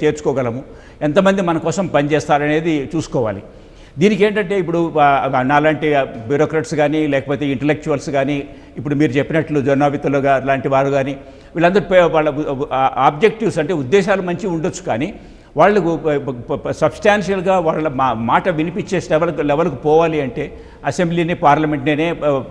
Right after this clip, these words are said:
సాధ్యమవుతుందన్నమాట. ఉదాహరణకి ఆయన ఏమంటున్నారంటే గ-, గో-, గో సంరక్షణ, ఆ-, ఆలయాల సంరక్షణ, తర్వాత మ-, నదుల సంరక్షణ, ఇవన్నీ already బ-, బీజేపీ పార్టీ చేస్తున్నాయి. తర్వాత ఇతర పార్టీలు కూడా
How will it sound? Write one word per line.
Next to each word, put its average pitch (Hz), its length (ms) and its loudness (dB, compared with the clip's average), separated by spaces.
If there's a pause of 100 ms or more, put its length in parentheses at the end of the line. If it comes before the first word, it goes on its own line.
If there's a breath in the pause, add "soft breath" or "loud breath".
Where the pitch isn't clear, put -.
(140)
సాధ్యమవుతుందన్నమాట. 123 840 -2 (440 loud breath)
ఉదాహరణకి 170 480 2
ఆయన 160 160 2
ఏమంటున్నారంటే 160 720 0
గ-, 139 260 -2
గో-, 127 280 -2
గో 156 100 6
సంరక్షణ, 147 640 -2 (460 loud breath)
ఆ-, 131 260 4
ఆలయాల 151 400 4
సంరక్షణ, 135 640 -4 (420 loud breath)
తర్వాత 147 280 4
మ-, 139 220 0
నదుల 143 300 2
సంరక్షణ, 139 600 -2 (420 loud breath)
ఇవన్నీ 214 320 2
already 208 480 2
బ-, 175 160 0
బీజేపీ 185 440 0
పార్టీ 185 340 -2
చేస్తున్నాయి. 180 520 -2
తర్వాత 175 320 0
ఇతర 175 300 -2
పార్టీలు 185 380 -2
కూడా 185 280 0